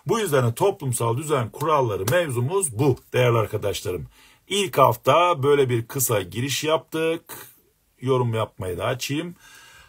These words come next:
Haftaya değerli arkadaşlarım, haftaya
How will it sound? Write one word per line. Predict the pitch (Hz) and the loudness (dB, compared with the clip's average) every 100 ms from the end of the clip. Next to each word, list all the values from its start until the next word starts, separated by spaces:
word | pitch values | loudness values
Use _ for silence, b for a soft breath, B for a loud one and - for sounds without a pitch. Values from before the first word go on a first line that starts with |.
| B B B B _ | B B B B _
Haftaya | - 220 - 190 170 135 147 - _ 123 | 4 4 6 6 8 8 4 0 _ -4
değerli | 117 123 123 117 | 2 6 6 4
arkadaşlarım, | 107 95 95 92 - 98 120 196 202 - _ | 2 0 -4 -4 -4 0 2 2 -2 -12 _
haftaya | _ 139 170 - - 120 104 120 190 233 | _ 4 4 4 2 4 6 6 6 2